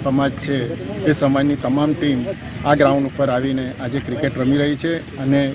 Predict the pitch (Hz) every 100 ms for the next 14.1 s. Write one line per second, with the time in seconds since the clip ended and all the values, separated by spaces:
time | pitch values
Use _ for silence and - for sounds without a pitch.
0 | 139 156 160 143 139 135 - - - -
1 | - - 151 156 156 151 147 147 143 147
2 | 139 135 139 135 127 127 135 139 127 127
3 | - 139 123 110 127 131 143 131 131 113
4 | 135 - 127 127 139 143 131 127 156 156
5 | 156 156 151 147 131 160 156 156 151 156
6 | - - - 113 143 - 143 165 170 165
7 | 160 160 123 - - - 156 139 165 160
8 | 143 123 151 156 151 151 143 143 139 135
9 | 147 147 143 139 143 139 151 147 - -
10 | - - - - 131 147 139 139 135 131
11 | 131 143 135 123 147 139 135 139 135 156
12 | - - - - - - - - 139 147
13 | 160 - 139 143 143 139 143 143 135 143
14 | 123